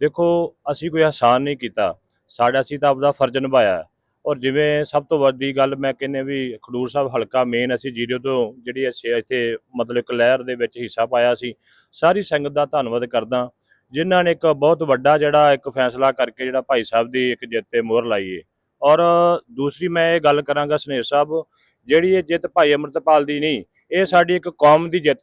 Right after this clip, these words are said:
ਹੈ। ਔਰ ਜਿਹੜੀ ਇਹ ਦੇਖੋ ਅੱਜ ਆਪਾਂ ਗੱਲ ਕਰਦੇ ਹਾਂ ਵੀ ਭਾਈ ਲੋਕਾਂ ਦੇ, ਜੇ ਅਸੀਂ ਲੋਕਾਂ ਕੋਲ ਜਾਂਦੇ ਰਹੇ ਤੇ ਉਹ ਇਹ ਗੱਲ ਕਹਿੰਦੇ ਸੀ ਵੀ ਸਾਨੂੰ ਇੱਕ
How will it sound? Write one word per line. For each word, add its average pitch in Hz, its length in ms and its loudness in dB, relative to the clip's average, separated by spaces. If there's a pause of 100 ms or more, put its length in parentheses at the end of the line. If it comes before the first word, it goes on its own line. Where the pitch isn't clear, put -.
ਹੈ। 92 100 -2 (360)
ਔਰ 175 440 6
ਜਿਹੜੀ 180 460 0
ਇਹ 180 140 2
ਦੇਖੋ 185 520 0 (340)
ਅੱਜ 156 100 2
ਆਪਾਂ 170 240 4
ਗੱਲ 151 240 4
ਕਰਦੇ 160 300 0
ਹਾਂ 175 60 0
ਵੀ 180 100 -2
ਭਾਈ 139 340 2
ਲੋਕਾਂ 151 440 0
ਦੇ, 180 140 -2
ਜੇ 180 80 2
ਅਸੀਂ 180 180 -4
ਲੋਕਾਂ 151 300 0
ਕੋਲ 175 160 -2
ਜਾਂਦੇ 147 340 0
ਰਹੇ 180 160 0
ਤੇ 185 100 -2
ਉਹ 185 100 0
ਇਹ 185 80 -2
ਗੱਲ 175 200 0
ਕਹਿੰਦੇ 175 280 -6
ਸੀ 190 120 -12
ਵੀ 185 100 -6
ਸਾਨੂੰ 175 360 0
ਇੱਕ 180 200 -6